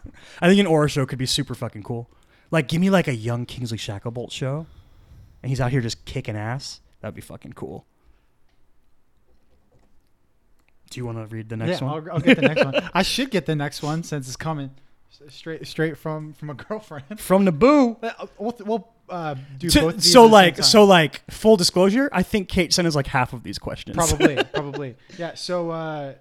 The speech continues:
Speaker 2: she said, "Would you rather be," and this is kind of like a
Speaker 1: Oh, yeah,
Speaker 2: two-part
Speaker 1: these,
Speaker 2: question,
Speaker 1: these fit
Speaker 2: right?
Speaker 1: together, yeah.
Speaker 2: Yeah. "Would you rather be in a real life version of Walking Dead or a real life version of Game of Thrones?" And then the second question is, "How long would you last in a zombie
Speaker 1: Okay, the
Speaker 2: apocalypse?"
Speaker 1: second question, I would die so quickly. I have,
Speaker 2: Yeah.
Speaker 1: I have no survivability. I don't know how to use a gun.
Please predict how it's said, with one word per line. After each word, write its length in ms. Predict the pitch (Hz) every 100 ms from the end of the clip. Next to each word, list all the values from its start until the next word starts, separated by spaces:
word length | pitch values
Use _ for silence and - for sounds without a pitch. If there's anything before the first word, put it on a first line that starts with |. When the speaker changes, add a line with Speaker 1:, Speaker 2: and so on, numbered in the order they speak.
| _
Speaker 2:
she 240 | - 190
said, 480 | 190 156 123 131 160 _ _ _
"Would 100 | 156
you 80 | 160
rather 300 | 151 165 202
be," 400 | 180 165 160 156 _ _ _ _ -
and 140 | 147
this 100 | 151
is 120 | 196 180
kind 140 | 151
of 60 | 120
like 120 | 113
a 40 |
Speaker 1:
Oh, 60 | 160
yeah, 120 | 160
Speaker 2:
two-part 40 | 151
Speaker 1:
these, 100 | 156
Speaker 2:
question, 140 | 131
Speaker 1:
these 120 | 160 117
fit 100 | 151
Speaker 2:
right? 60 |
Speaker 1:
together, 360 | 131 117 113 113
yeah. 60 | 117
Speaker 2:
Yeah. 140 | 120 - - - -
"Would 140 | 156
you 100 | 190
rather 240 | 185 185 180
be 100 | 190
in 60 |
a 80 | 156
real 220 | 131 143
life 220 | 165 175 -
version 260 | 160 151
of 80 | 139
Walking 320 | 139 143 170
Dead 260 | 143 131 135
or 160 | 143
a 40 | 135
real 180 | 127 147
life 200 | 165 160
version 320 | 156 143 156
of 100 | 143
Game 160 | 139 151
of 80 |
Thrones?" 460 | - 127 113 120 -
And 140 | 143 143
then 80 |
the 80 | 135
second 300 | - 143 139
question 300 | 135 127 123
is, 100 | 120
"How 180 | - 147
long 200 | 143 135
would 140 | 127 120
you 60 |
last 340 | 117 117 110 -
in 60 |
a 40 | 110
zombie 260 | 110 104
Speaker 1:
Okay, 140 | 104 131
the 60 |
Speaker 2:
apocalypse?" 160 | 117 123
Speaker 1:
second 200 | 147 170
question, 320 | 190 185 208
I 100 | 143
would 120 | 147 139
die 160 | 123
so 240 | 123 147 131
quickly. 460 | - 113 107 104
I 100 | 135
have, 240 | 135 139 110
Speaker 2:
Yeah. 60 |
Speaker 1:
I 60 | 170
have 120 | 143
no 120 | 139
survivability. 760 | 120 - 110 107 98 101 98 98
I 100 | 139
don't 140 | 143
know 80 | 135
how 60 | 117
to 80 | 117
use 160 | 113
a 40 | 101
gun. 360 | 107 104 101